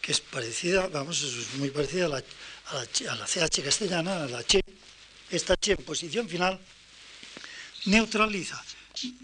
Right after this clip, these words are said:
naturalmente la che propiamente, eh, es la misma articulación, neutraliza la G, la T J como oggi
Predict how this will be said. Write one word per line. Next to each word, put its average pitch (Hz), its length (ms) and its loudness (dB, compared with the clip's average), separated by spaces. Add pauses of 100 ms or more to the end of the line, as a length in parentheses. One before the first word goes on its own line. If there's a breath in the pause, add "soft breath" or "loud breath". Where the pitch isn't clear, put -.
(120)
naturalmente 160 520 -2
la 117 160 -4
che 160 180 2
propiamente, 147 600 -4
eh, 175 800 -10
es 120 80 -2
la 131 80 -2
misma 147 220 0
articulación, 143 560 2 (580 loud breath)
neutraliza 208 760 4
la 170 260 4 (2000 loud breath)
G, 208 460 4
la 139 120 -4
T 170 180 2
J 160 280 2
como 147 320 -2
oggi 185 440 2